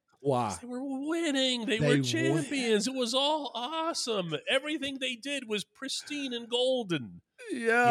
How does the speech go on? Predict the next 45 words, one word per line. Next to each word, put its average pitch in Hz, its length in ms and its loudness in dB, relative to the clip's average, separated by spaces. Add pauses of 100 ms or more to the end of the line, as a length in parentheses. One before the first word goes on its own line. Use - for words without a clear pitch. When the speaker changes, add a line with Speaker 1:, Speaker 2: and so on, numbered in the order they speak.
(160)
Speaker 2:
know, 202 60 2
but 220 100 6
Speaker 1:
or, 220 160 4
Speaker 2:
we, 226 80 8
Speaker 1:
or 226 140 8
Speaker 2:
we've 208 180 -2
total-, 226 260 -8 (260)
now 240 340 4
it's, 165 220 2
"Oh, 233 400 -4
there's 202 220 -2 (100)
not, 185 240 -4
no 196 200 -4 (100)
discipline, 151 600 -4
players 165 420 -4
Speaker 1:
You 208 240 4
Speaker 2:
coach." - 380 -6 (360)
Speaker 1:
Exa-, 349 1160 2
<laughs> 311 80 8
exactly. 240 580 8
Or, 311 160 4 (240)
and 277 160 8
let's 320 220 10
circle 277 280 8
back 233 340 6
to 214 60 6
where 214 300 6
it 196 80 4
started 262 420 4
from. 208 320 6
Like, 190 220 6
we're 214 100 4
seeing 240 240 10
French 233 280 4
Fuqua 180 640 8 (320)
enjoy 196 540 8
himself 147 680 4
in 160 140 4
celebration 202 680 8
of 156 80 6
his 175 220 8
friend, 185 340 6
his 170 160 4
teammate, 147 580 4
right? 175 380 8